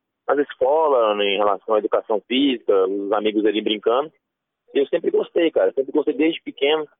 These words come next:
Não tinha, não tinha influência de ninguém da família, pai, tio, essas coisas, muito pelo contrário, ninguém gostava de futebol,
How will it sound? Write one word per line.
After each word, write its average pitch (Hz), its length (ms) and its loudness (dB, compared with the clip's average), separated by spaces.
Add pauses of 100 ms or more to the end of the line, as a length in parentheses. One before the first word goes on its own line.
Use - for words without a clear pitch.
(180)
Não 131 160 0
tinha, 143 360 0
não 139 200 0
tinha - 180 -4
influência 151 380 0
de 156 40 2
ninguém 143 440 -2
da 113 180 -2
família, 117 380 0
pai, 120 340 0
tio, 123 240 -2
essas 110 160 -6
coisas, 127 260 0
muito 135 140 -2
pelo 135 160 0
contrário, 117 480 0
ninguém 123 380 0
gostava 113 420 0
de - 80 -14
futebol, 117 560 0